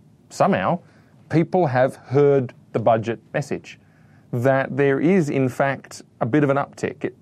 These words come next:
might be a couple of outliers, it was an Ipsos poll and a News poll, but they both sort of tell the same story.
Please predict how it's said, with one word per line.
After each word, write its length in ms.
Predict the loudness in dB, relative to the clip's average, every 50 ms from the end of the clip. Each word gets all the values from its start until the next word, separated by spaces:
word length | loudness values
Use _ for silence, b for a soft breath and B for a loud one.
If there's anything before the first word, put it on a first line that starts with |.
| _
might 320 | -4 -2 -2 -2 -2 -2 -2
be 140 | 0 0
a 60 | 0 0
couple 260 | -2 -4 -2 0 0
of 80 | 2
outliers, 480 | 2 0 0 0 0 0 0 0 0 0
it 20 |
was 120 | -2 -2 0
an 60 | -2
Ipsos 400 | -4 -4 -2 -2 -2 -2 -2 -4
poll 380 | -4 -2 0 2 2 2 2 0
and 80 | 0
a 80 | -2 -2
News 220 | -2 -2 -2 -4
poll, 320 | -4 -2 0 2 2 2 2
but 200 | 0 -2 -4 B B B B B B B B _
they 100 | -6 -2
both 240 | 0 2 2 0 2
sort 140 | 0 0 0
of 60 | 0
tell 200 | 0 0 0 0
the 80 | 0 0
same 220 | -2 -4 -4 -4
story. 520 | -6 -4 -2 0 2 2 2 0 0 -2